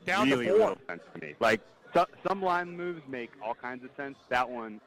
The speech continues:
Speaker 2: that one is an absolute head scratcher. Uh, I almost wanna say that's a dummy move at some point, and you're gonna see heavy-duty influential money come back on, on Atlanta on Sunday or something like that,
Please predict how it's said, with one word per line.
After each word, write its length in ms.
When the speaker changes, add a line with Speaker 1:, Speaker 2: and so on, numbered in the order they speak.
Speaker 2:
that 180
one 140
is 160
an 180
absolute 500
head 240
scratcher. 520
Uh, 320
I 120
almost 360
wanna 300
say 160
that's 220
a 40
dummy 280
move 280
at 140
some 160
point, 300
and 100
you're 100
gonna 180
see 280
heavy-duty 500
influential 460
money 240
come 200
back 260
on, 400
on 180
Atlanta 540
on 240
Sunday 320
or 140
something 260
like 200
that, 240